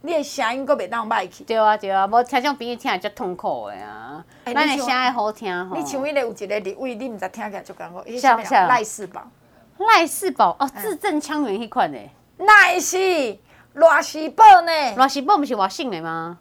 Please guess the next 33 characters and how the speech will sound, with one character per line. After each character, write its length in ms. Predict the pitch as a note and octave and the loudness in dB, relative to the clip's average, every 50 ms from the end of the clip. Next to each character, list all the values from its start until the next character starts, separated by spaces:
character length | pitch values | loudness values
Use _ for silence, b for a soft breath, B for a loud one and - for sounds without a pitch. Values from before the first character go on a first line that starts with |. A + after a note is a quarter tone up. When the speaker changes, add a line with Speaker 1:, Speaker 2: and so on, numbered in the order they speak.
| _ _ | _ _
Speaker 1:
吼， 260 | - - - G4 F4+ | -10 -2 0 0 2
赖 200 | D#4+ D#4+ G4 F#4+ | 4 4 4 4
世 180 | F#4+ - - F#4+ | 4 0 -2 0
宝 160 | D4 D#4+ - | 4 4 4
讲 140 | - - F#4+ | 6 6 4
的 80 | F4+ E4 | 4 4
烧 200 | - E4+ D4+ E4 | 4 4 4 4
声， 180 | - D#4+ D4 | 4 0 2
敢 160 | D4+ G4 F4+ | 4 4 4
会 60 | C#4+ G#3+ | 4 2
惊 100 | A#3+ C4+ | -2 -4
死 180 | C4+ - D#4 | -4 -4 -4
人 200 | D#4 C4+ G#3 G3 | -2 -2 -2 -2
的。 60 | G3+ | -4
Speaker 2:
哦， 1600 | G#3 A#3+ B3+ D4+ E4+ F4+ F#4+ F#4+ F#4 F#4 F#4 F#4 F#4 F4+ F4+ F4 F4 E4+ E4 E4 D#4+ D#4 D4+ D4 C#4 B3+ B3 A#3 A3 G#3 G3+ G3 G3 | -4 -2 -2 0 0 0 0 0 0 0 0 0 0 0 0 -2 -2 -4 -4 -6 -6 -6 -6 -6 -6 -6 -6 -8 -8 -10 -10 -12 -12
对， 220 | - - A3+ A#3 A#3+ | -8 -8 -8 -8 -8
对， 160 | - A3+ G#3+ | -8 -6 -2
Speaker 1:
对 100 | C#4+ D4 | 0 0
无？ 140 | C#4 C4+ C#4 | 0 0 -2
Speaker 2:
对， 100 | D#4+ F#4+ | -2 -2
Speaker 1:
你 60 | C#4+ | 0
讲 140 | G4+ G4+ F4 | 0 2 4
啥？ 160 | D#4 C4+ B3 | 4 4 4
Speaker 2:
对， 100 | - F4+ | 4 0
Speaker 1:
你 60 | C#4+ | 0
讲 140 | F#4 F#4 F#4+ | 0 0 0
苏 220 | - - C4+ C#4+ | 0 -2 -2 -2
贞 220 | C4+ G#3+ C#4+ C#4+ D4 | -2 -4 -6 -6 -2
昌， 220 | C#4+ E4+ D#4 D#4 | -2 -2 -2 -2
你 80 | D#4+ E4 | -6 -8
已 40 | |
经 160 | C4+ C4 B3 B3 | -8 -8 -10 -10
习 140 | - - | -10 -14